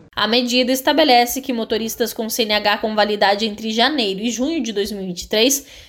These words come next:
terão até o dia trinta e um de março deste ano para realizar o exame, enquanto aqueles com vencimento entre julho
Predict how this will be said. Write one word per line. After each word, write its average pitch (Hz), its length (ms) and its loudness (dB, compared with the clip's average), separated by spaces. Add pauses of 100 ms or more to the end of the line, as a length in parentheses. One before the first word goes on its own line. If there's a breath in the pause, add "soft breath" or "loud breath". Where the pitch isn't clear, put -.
(120 loud breath)
terão 277 260 4
até 302 240 0
o 285 80 0
dia 285 180 2
trinta 392 520 -4
e 330 80 -2
um 330 100 0
de 330 100 0
março 262 540 0
deste 208 480 0
ano 247 340 2 (240 loud breath)
para 294 200 4
realizar 311 440 4
o 302 60 0
exame, 285 480 2 (260 soft breath)
enquanto 320 380 0
aqueles 320 380 0
com 302 260 2
vencimento 320 720 0
entre 269 520 0
julho 277 460 4